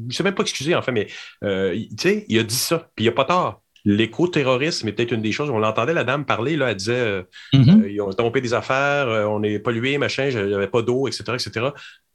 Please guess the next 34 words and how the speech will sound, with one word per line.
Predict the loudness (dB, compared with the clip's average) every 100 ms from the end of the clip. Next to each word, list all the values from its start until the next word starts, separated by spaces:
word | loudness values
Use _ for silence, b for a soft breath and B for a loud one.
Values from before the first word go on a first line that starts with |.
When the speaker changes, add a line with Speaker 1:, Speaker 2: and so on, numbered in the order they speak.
| _ -4
Speaker 1:
Euh, | -2 0 -2 -4 0
quand | 0
tu | 2
regardes | 2 2 2
des | 0
trucs | -2 0
comme | -2
ça, | -2
tu | -6
te | -4
dis, | -2
l'éco-terrorisme, | -2 -2 0 0 0 -2 -6 -12
c'est | -10 -6 -4 -4
une | -4
chose | -2 -4
qui | -4
s'en | -4
vient | -2 -4
peut-être. | -2 -4 -4 -12 _ -12
C'est | -8
pas | -2
d'être | -2 2
conspirationniste, | 0 0 -2 -2 -2 -2 -2 -4 -8 -12 B B
c'est | -4 0
d'être, | 0 0
d'être | -2
dans | 0 0 0
un |
mode | 2 2 0 -8 _ _ -4
prévisionnel. | -4 0 2 2 0 B B
Après, | -2 -2
il |
faut | -2
pas | 0 2 2 -2